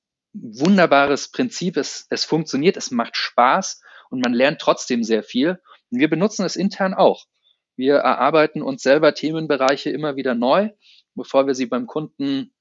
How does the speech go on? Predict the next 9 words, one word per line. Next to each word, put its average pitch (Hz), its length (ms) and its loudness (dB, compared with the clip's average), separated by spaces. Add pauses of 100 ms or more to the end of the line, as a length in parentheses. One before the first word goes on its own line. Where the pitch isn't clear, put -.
(580)
einsetzen, 143 600 -2
testen - 540 -6
wir 151 160 2
das 147 240 -4
auch 147 220 -2
gerne 147 260 -2
mal 143 160 -2
in 139 140 -10
Trailhead, 143 480 -2